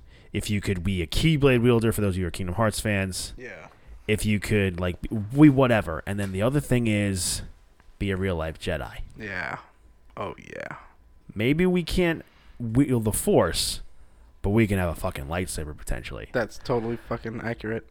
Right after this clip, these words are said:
Speaker 1: Because Disney, apparently, there was a media event that
Speaker 2: I'm gonna look this up on my phone right
Speaker 1: Th-,
Speaker 2: now.
Speaker 1: that they had, they teased a couple things. One, uh, of a walking animatronic Groot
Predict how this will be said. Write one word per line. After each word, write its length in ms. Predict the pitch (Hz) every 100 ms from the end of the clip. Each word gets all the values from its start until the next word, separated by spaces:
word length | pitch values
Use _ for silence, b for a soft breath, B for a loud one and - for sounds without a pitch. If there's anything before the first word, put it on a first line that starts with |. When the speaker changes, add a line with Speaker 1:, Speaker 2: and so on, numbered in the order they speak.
| -
Speaker 1:
Because 760 | 117 - 123 117 113 113 98 -
Disney, 540 | 143 220 226 131 110
apparently, 720 | 107 - 98 98 76 92 113
there 200 | 127 127
was 200 | 127 113
a 120 | 120
media 500 | 120 127 190 220 151
event 340 | 107 95 90 92
that 180 | 101 - - - -
Speaker 2:
I'm 60 | 135
gonna 100 | 117
look 120 | -
this 180 | 110 123
up 120 | 123
on 60 | 120
my 80 |
phone 220 | 117 120 117
right 120 | 120
Speaker 1:
Th-, 100 | 117
Speaker 2:
now. 60 |
Speaker 1:
that 240 | 120 120 113
they 180 | 123 123
had, 600 | 151 160 135 110 104 -
they 120 | 127
teased 440 | - 170 165 - -
a 40 |
couple 360 | - - 220 240
things. 560 | - 240 104 - - - - -
One, 500 | 92 120 156 233 247 - - - - - - - - - -
uh, 680 | 117 110 104 101 92 92 78 -
of 340 | 107 104 90 - -
a 240 | 113 107 101
walking 520 | 107 127 131 156 147
animatronic 520 | 117 123 127 113 143
Groot 260 | 113 95